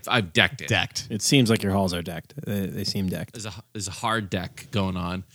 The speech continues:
Speaker 1: um, but the, in terms of pomp and circumstance, I got nothing.
Speaker 2: No, nothing yet. Okay.
Speaker 1: Uh, okay, what have you watched? What have you been dabbling in?
Speaker 2: Uh,
Speaker 1: What do you got?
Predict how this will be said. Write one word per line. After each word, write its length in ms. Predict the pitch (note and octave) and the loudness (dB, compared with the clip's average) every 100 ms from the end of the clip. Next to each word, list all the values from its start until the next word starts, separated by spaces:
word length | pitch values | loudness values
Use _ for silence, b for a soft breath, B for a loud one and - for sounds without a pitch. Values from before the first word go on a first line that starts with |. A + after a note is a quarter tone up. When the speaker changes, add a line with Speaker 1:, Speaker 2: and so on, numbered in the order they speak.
| B B B - | B B B 0
Speaker 1:
um, 380 | A2+ A#2 A2 | 4 4 6
but 240 | G2+ G#2+ - | 6 6 6
the, 200 | G2 F2 - - | 4 2 0 2
in 120 | G#2 | 4
terms 260 | D3 D3+ | 6 8
of 240 | A2+ F2 - - - _ _ _ _ _ _ _ _ | 8 6 -2 -12 -20 _ _ _ _ _ _ _ _
pomp 240 | - A#2 F#2+ | 0 0 2
and 100 | F2+ | 2
circumstance, 640 | G#2+ F#2+ E2+ - - - | 2 2 -2 -4 -8 -8
I 60 | E2 | -6
got 140 | C#2 | -4
nothing. 260 | D#2 G#2 F2 | -4 -4 -4
Speaker 2:
No, 60 | F2+ | -2
nothing 220 | F2+ E2+ | -2 -2
yet. 120 | F2 - - | -4 -6 -6
Okay. 180 | - G2+ - - | -4 -4 -6 0
Speaker 1:
Uh, 300 | B2+ C3 C3 - | 4 6 6 8
okay, 180 | E3 A2+ | 8 10
what 180 | A#2+ | 8
have 100 | F#3 | 8
you 120 | G3+ F#3 | 8 8
watched? 520 | F3+ F3 - - C3+ | 8 8 6 2 2
What 160 | D3+ D#3+ | 4 4
have 140 | C#3+ | 4
you 920 | D3 D3+ D3 D3 D3 C#3+ C#3+ C#3+ C3+ | 4 6 8 8 8 8 8 8 8
been 480 | B2 C3+ B2+ B2+ A2+ | 8 8 6 4 6
dabbling 400 | C3 B2 B2 B2 | 8 8 8 8
in? 300 | A#2+ A#2 A2 - _ - - | 6 6 0 -6 _ -20 -2
Speaker 2:
Uh, 460 | C3 B2+ B2 B2 B2 - _ | 8 12 12 12 10 4 _
Speaker 1:
What 80 | A#2+ | 2
do 60 | A#2+ | 4
you 60 | G2+ | 4
got? 180 | E2 | 0